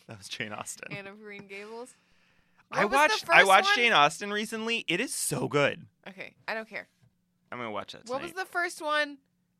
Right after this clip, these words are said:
Speaker 1: Charlotte Bronte wrote Jane Eyre.
Speaker 2: Jane Eyre,
Speaker 1: Emily
Speaker 2: Agnes
Speaker 1: Bronte
Speaker 2: Grey,
Speaker 1: wrote Wuthering,
Speaker 2: Wuthering Heights.
Speaker 1: Wuthering Heights. Just
Speaker 2: Okay.
Speaker 1: put 'em in order.
Speaker 2: I'm gonna put 'em in order from oldest to newest.
Speaker 1: Yes.
Speaker 2: <sighs> And don't say anything until I'm done.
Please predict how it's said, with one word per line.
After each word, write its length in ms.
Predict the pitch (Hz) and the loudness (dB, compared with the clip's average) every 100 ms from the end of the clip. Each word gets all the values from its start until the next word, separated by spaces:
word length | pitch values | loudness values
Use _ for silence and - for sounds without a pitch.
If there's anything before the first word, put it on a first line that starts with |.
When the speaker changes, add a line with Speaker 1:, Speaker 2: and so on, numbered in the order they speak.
| _ _ | _ _
Speaker 1:
Charlotte 340 | - 156 151 170 | -6 0 0 0
Bronte 280 | 185 185 180 | -2 -2 -6
wrote 180 | 175 | -6
Jane 240 | 165 139 147 | -2 -2 -2
Eyre. 280 | 110 110 170 | -4 -6 -6
Speaker 2:
Jane 260 | 226 233 269 | -6 -4 -4
Eyre, 480 | 262 254 247 247 - _ | -2 -2 -4 -6 -10 _
Speaker 1:
Emily 240 | - 208 175 | 0 0 0
Speaker 2:
Agnes 60 | 165 165 165 | 0 -2 0
Speaker 1:
Bronte 160 | 180 175 | 0 2
Speaker 2:
Grey, 460 | 175 220 220 226 220 - _ | 2 2 2 -2 -6 -12 _
Speaker 1:
wrote 100 | - | -8
Wuthering, 540 | 202 226 233 226 220 | -2 0 0 -2 -4
Speaker 2:
Wuthering 20 | 220 | -4
Heights. 180 | 170 143 | -4 -2
Speaker 1:
Wuthering 260 | 117 113 | -2 -6
Heights. 500 | 110 67 - - - - | -6 -8 -10 -20 -20 -14
Just 160 | 175 | -8
Speaker 2:
Okay. 80 | 196 | -4
Speaker 1:
put 100 | 165 | -4
'em 80 | 165 | -2
in 80 | 127 | -4
order. 280 | 101 76 - | -4 -6 -6
Speaker 2:
I'm 100 | 233 | -4
gonna 140 | 247 | -6
put 140 | 247 262 | -6 -6
'em 100 | 247 | -6
in 80 | 226 | -6
order 340 | 190 170 156 | -4 -4 -6
from 340 | - 214 196 190 | -8 -6 -6 -6
oldest 640 | - 202 214 214 - - - | -6 -4 -6 -8 -12 -16 -16
to 140 | 196 | -16
newest. 280 | 180 151 123 | -12 -12 -4
Speaker 1:
Yes. 440 | 123 - - - _ _ _ _ _ _ | -6 -6 -16 -18 _ _ _ _ _ _
Speaker 2:
<sighs> 80 | - - - - - - - - _ | -18 -14 -14 -14 -16 -18 -20 -20 _
And 120 | 190 | -10
don't 160 | 208 240 | -6 -6
say 160 | 285 240 | -6 -6
anything 260 | 220 220 190 | -6 -8 -14
until 200 | 185 170 | -14 -16
I'm 120 | 165 | -14
done. 300 | 139 95 | -14 -16